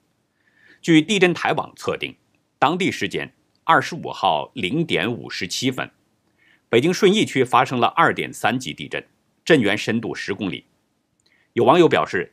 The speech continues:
地震当时有强烈的响声，强烈的震感持续三秒左右。这起地震的消息呢，迅速被冲上了微博热搜。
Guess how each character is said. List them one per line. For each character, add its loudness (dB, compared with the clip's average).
地 0
震 4
当 -2
时 -4
有 -2
强 -8
烈 2
的 -2
响 -4
声， -4
强 -4
烈 6
的 6
震 0
感 -4
持 -8
续 -4
三 0
秒 -8
左 -12
右。 -14
这 6
起 -2
地 -2
震 6
的 -2
消 -2
息 -8
呢， -14
迅 0
速 -4
被 -2
冲 -6
上 -2
了 -4
微 -4
博 -4
热 -8
搜。 -12